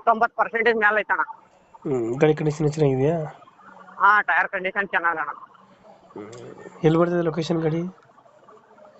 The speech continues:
Speaker 1: ಅಣ್ಣ, ಬಿಜಾಪುರ ಜಿಲ್ಲಾ ಹಿರೇರೋಗಿ ಹತ್ರ ಐತೆ.
Speaker 2: ಬಿಜಾಪುರ ಜಿಲ್ಲೆ?
Speaker 1: ಹಿರೇರೋಗಿ,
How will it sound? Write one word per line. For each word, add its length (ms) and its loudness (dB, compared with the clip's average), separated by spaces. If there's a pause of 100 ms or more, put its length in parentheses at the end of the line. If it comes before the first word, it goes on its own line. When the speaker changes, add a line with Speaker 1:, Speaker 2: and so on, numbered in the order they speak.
(120)
Speaker 1:
ಅಣ್ಣ, 260 2
ಬಿಜಾಪುರ 360 0
ಜಿಲ್ಲಾ 440 2
ಹಿರೇರೋಗಿ 420 2
ಹತ್ರ 240 0
ಐತೆ. 220 -8 (520)
Speaker 2:
ಬಿಜಾಪುರ 440 4
ಜಿಲ್ಲೆ? 240 4 (1080)
Speaker 1:
ಹಿರೇರೋಗಿ, 440 0